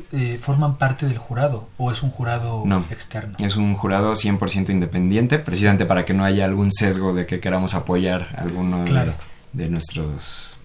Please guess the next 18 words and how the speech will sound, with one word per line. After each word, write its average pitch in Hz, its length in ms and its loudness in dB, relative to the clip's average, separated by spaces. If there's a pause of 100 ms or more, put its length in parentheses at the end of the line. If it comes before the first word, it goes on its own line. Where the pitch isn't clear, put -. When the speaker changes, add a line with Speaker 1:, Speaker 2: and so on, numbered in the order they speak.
Speaker 2:
de, 92 160 0
de 85 240 -4
los 78 80 -4
proyectos 85 360 -4
de 85 60 -2
nuestro 80 300 -4
grupo. - 280 -8 (100)
Speaker 1:
Pero 139 180 2
ustedes 139 340 0
están 131 220 -2
en 131 100 2
el 117 100 -6
evento, 131 460 0
Speaker 2:
Sí. 127 80 0
Speaker 1:
ven 143 240 4
todas 139 300 2
las 120 160 -2
propuestas, 131 1000 -4